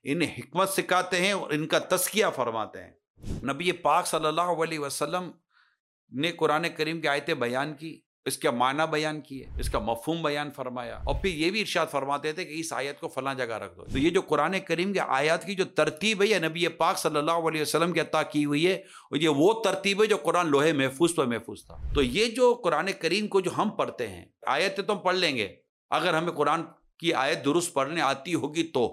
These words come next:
कुरान करीम को उसकी तफसीर के साथ समझा जाता है, हदीस को उसकी शरह के साथ समझा जाता है। इस्लाम और दीन और कुरान और हदीस को समझने के लिए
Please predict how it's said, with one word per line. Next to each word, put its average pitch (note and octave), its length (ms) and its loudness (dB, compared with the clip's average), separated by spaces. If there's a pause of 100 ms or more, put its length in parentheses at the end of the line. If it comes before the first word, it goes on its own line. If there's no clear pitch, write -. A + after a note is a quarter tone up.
(140)
कुरान D#3 380 2
करीम F#3+ 440 0
को G3+ 200 4
उसकी F#3+ 220 0
तफसीर - 640 0
के G3 160 -2
साथ D3+ 280 0
समझा A#2+ 340 -2
जाता F#2+ 320 -12
है, - 120 -20 (920)
हदीस F#3+ 440 2
को G3 380 4
उसकी E3+ 300 -2
शरह D3+ 420 4
के F3 180 0
साथ C3+ 160 0
समझा A2 340 -6
जाता G2+ 280 -14
है। - 100 -20 (180)
इस्लाम E3+ 500 0
और D#3+ 140 -2
दीन F3+ 240 0
और F3+ 60 -2
कुरान D#3 360 2
और D3+ 100 -2
हदीस E3 220 -2
को E3+ 120 0
समझने C#3+ 540 -2
के D3 180 -4
लिए C#3 380 -4